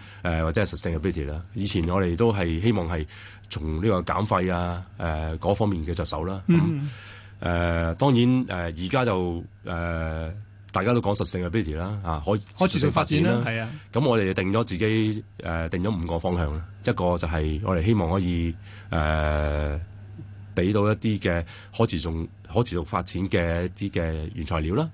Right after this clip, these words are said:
Speaker 1: 啊，
Speaker 2: 即係食材方面。
Speaker 1: 食材方面呢，
Speaker 2: 係。
Speaker 1: 啊，有 healthy 啲㗎啦，即係健康啲㗎啦，
Speaker 2: 嗯哼。
Speaker 1: 噉畀，呃，顧客選擇啦。第二，我哋減塑啦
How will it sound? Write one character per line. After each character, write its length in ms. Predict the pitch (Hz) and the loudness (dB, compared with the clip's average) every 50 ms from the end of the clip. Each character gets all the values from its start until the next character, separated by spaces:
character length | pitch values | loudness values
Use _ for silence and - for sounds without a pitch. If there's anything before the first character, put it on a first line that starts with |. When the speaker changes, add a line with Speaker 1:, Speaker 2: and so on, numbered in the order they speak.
| - - | -4 -4
Speaker 1:
啊， 120 | 85 78 | -4 0
Speaker 2:
即 60 | - 202 | 2 2
係 40 | 175 | 2
食 140 | - - - | 2 0 -2
材 220 | - - - 110 | -2 -2 -4 0
方 120 | 117 170 185 | 0 2 2
面。 80 | 180 95 | 2 2
Speaker 1:
食 60 | - 80 | 0 -2
材 60 | 73 | 0
方 140 | - 110 110 | 2 2 2
面 160 | 104 87 92 | 4 2 2
呢， 60 | 123 - - - - - - - | 0 -2 -4 -10 -18 -20 -20 -6
Speaker 2:
係。 80 | - 87 | -4 -2
Speaker 1:
啊， 340 | 85 80 78 78 78 76 53 - - - - - | 0 0 0 0 -2 -2 -6 -8 -10 -12 -6 -2
有 200 | 92 95 98 85 | -2 -2 0 0
healthy 300 | 90 131 131 104 92 85 | 0 0 2 2 2 2
啲 160 | 123 131 131 | 4 4 4
㗎 20 | |
啦， 140 | 127 123 - | 4 4 2
即 80 | - - | 2 2
係 20 | - | 0
健 100 | 101 92 | 2 2
康 160 | 110 117 117 | 2 2 2
啲 120 | 117 117 107 | 2 2 2
㗎 20 | 101 | 2
啦， 120 | 110 131 - | 0 0 0
Speaker 2:
嗯 120 | 165 160 | 0 0
哼。 300 | 151 160 120 95 110 117 | 0 2 2 2 2 2
Speaker 1:
噉 0 | |
畀， 360 | - 92 101 107 110 110 - - | 2 2 2 2 2 0 0 -2
呃， 160 | 82 78 78 | -2 -2 -2
顧 120 | - 98 | -2 -2
客 40 | 85 80 | -2 0
選 160 | - 90 92 | -2 0 0
擇 160 | 90 76 - | 0 -2 -2
啦。 120 | 90 113 - - - - - - - - - - - - | -6 -8 -8 -10 -16 -18 -18 -18 -18 -20 -20 -16 -4 0
第 60 | 98 104 101 98 98 95 | 2 2 4 4 2 4
二， 40 | 92 | 4
我 80 | 101 | 2
哋 360 | 98 90 90 87 85 82 82 - | 4 4 2 2 0 0 -4 -4
減 200 | - 90 95 120 | -2 0 0 2
塑 180 | - 110 101 113 | 2 4 2 2
啦 100 | 147 | 0